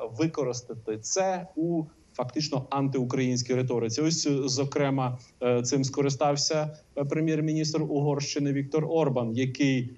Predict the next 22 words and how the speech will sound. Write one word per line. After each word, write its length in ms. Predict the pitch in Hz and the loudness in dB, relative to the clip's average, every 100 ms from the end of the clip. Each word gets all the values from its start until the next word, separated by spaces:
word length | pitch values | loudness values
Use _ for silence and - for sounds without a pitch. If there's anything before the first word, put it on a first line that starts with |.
| - | -4
прибувши 460 | 147 147 147 139 143 | 2 4 4 2 0
перед 300 | 143 127 127 | 0 0 0
самітом 640 | - 135 127 120 120 117 - - | -2 0 -2 -2 -2 -4 -8 -10
до 300 | 120 143 139 | 0 4 4
Брюсселя, 720 | 131 135 135 143 127 123 113 - | 4 2 2 2 2 0 -4 -10
вийшов 680 | 107 131 131 120 117 110 104 | -2 2 2 2 -2 -4 -2
до, 340 | 117 107 101 104 - _ 117 | -2 0 -2 -8 -18 _ -6
е, 500 | 101 101 98 98 101 | -4 -2 -2 -4 -6
до 260 | 117 107 104 | -2 0 0
учасників 600 | 117 123 110 113 104 98 | -2 -2 -2 -4 -8 -6
протестів. 840 | - 131 202 190 - 175 165 165 - - | -4 0 2 2 2 2 2 0 -10 -4
Е, 360 | 113 110 104 104 | 0 0 0 -2
пан 160 | 120 120 | -2 -2
Орбан, 500 | 127 123 107 110 104 98 - - | 0 0 0 -2 -4 -8 -12 -4
е, 200 | 107 110 | -2 0
заявляв, 500 | 123 123 127 120 110 | 0 0 0 0 0
який 520 | 120 123 123 123 117 | -2 -2 0 0 0
він, 400 | 110 113 110 107 | 0 -2 -2 -2
е, 260 | 104 101 98 - | -2 -4 -6 -8
солідарний 1120 | - - 117 113 156 170 160 156 147 143 135 | -4 -2 0 2 2 2 2 2 2 0 0
з 120 | 131 | -2
фермерами, 920 | - 139 131 127 123 120 123 117 117 | 0 0 2 0 0 0 0 -2 -4